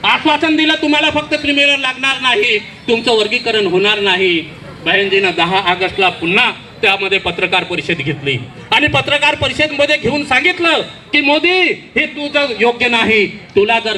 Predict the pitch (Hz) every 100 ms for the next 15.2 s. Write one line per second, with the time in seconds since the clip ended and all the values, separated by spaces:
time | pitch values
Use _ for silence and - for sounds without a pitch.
0 | - 226 240 220 202 - 202 185 165 147
1 | - - 226 233 277 - 262 - 254 247
2 | 208 214 247 254 233 214 190 220 247 214
3 | 170 156 131 - - - 285 - 294 330
4 | 339 349 330 330 311 311 311 285 277 277
5 | 269 247 254 247 240 226 226 214 208 -
6 | - 247 226 226 240 339 285 294 240 247
7 | 220 233 226 - - 208 175 214 175 226
8 | 214 220 220 208 170 - 202 208 214 214
9 | 190 196 202 302 302 - 214 240 226 269
10 | 262 220 220 202 175 - 214 220 202 208
11 | 240 - - - 220 214 202 190 - 240
12 | 311 - - 208 202 180 240 330 - 294
13 | 247 240 226 214 208 208 175 - - 277
14 | 339 294 240 220 208 269 302 - 240 226
15 | 220